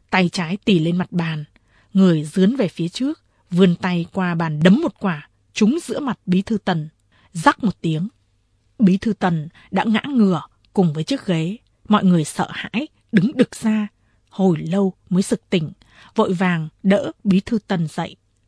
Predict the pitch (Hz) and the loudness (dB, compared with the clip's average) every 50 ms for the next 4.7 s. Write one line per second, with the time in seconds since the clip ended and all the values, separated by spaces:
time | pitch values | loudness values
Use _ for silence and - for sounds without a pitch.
0 | _ _ _ _ _ - 208 180 170 - 175 170 160 156 160 _ _ _ - - | _ _ _ _ _ 0 2 2 2 0 -2 -4 -4 -6 -10 _ _ _ 0 2
1 | 196 220 269 - - 208 180 160 180 240 - _ _ _ _ _ _ - 196 202 | 2 2 2 2 0 0 0 2 0 -2 -4 _ _ _ _ _ _ 0 4 4
2 | 196 175 151 165 180 170 175 180 170 165 170 175 165 151 - - 233 190 190 180 | 4 4 4 0 -2 0 0 0 0 0 0 -2 -2 -4 -4 -4 -2 0 0 -2
3 | 175 - _ _ _ - - 220 214 - 302 285 - - 208 190 175 - 208 196 | -2 -6 _ _ _ 0 2 2 2 2 0 -2 -2 -2 -2 -2 -2 -2 -2 -2
4 | 175 147 151 - 170 185 196 240 220 190 160 156 165 214 | -2 -4 -4 -6 -6 -4 -2 0 0 0 0 -2 -6 -10